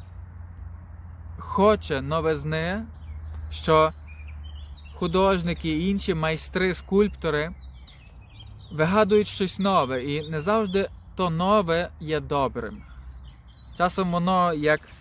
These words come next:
пишеться, е, переповнене похиттю, дурістю, жорстокістю,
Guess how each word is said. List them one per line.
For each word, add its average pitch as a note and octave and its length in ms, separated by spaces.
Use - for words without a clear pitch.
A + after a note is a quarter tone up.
пишеться, D#3 580
е, C3+ 560
переповнене E3 560
похиттю, E3 800
дурістю, D3+ 880
жорстокістю, D3 1120